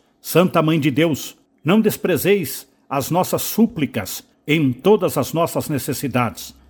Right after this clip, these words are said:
mas livrai-nos sempre de todos os perigos. Ó Virgem gloriosa e bendita, escreveram fiéis.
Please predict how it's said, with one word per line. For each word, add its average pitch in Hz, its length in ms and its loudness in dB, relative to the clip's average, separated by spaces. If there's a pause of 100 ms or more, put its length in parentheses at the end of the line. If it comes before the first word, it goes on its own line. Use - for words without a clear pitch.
(100)
mas 165 320 2
livrai-nos 165 800 0 (160)
sempre 226 800 2 (220)
de 160 160 -4
todos 196 520 2
os 196 140 -4
perigos. 113 680 -4 (380)
Ó 135 160 2
Virgem 135 600 0 (340)
gloriosa 120 760 2 (400)
e 135 60 -6
bendita, 131 760 -2 (280)
escreveram 117 640 2
fiéis. 95 680 -6